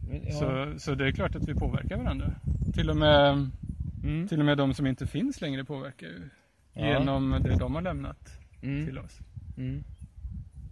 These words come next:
Speaker 2: Kanske till och med någonting som kommer också påverkar oss. Att vi, vi anar saker som vi anpassar, anpassar oss eller förhåller oss till. Så någon sorts föreställning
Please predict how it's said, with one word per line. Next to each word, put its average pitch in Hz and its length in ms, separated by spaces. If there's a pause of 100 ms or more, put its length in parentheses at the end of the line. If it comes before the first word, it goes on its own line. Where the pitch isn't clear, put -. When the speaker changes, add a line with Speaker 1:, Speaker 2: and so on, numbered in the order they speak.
Speaker 2:
Kanske 220 300
till 180 180
och 170 80
med 165 200
någonting 151 440
som 139 220
kommer 131 460
också 190 280
påverkar 180 420
oss. - 180
Att - 200
vi, 135 320 (280)
vi 135 140
anar 135 480
saker 135 600
som 127 300
vi 131 340
anpassar, 127 420 (260)
anpassar 135 480
oss 135 160
eller 131 280 (1040)
förhåller 123 380
oss 131 140
till. 156 120 (880)
Så 143 100
någon 131 140
sorts 123 200
föreställning 131 1000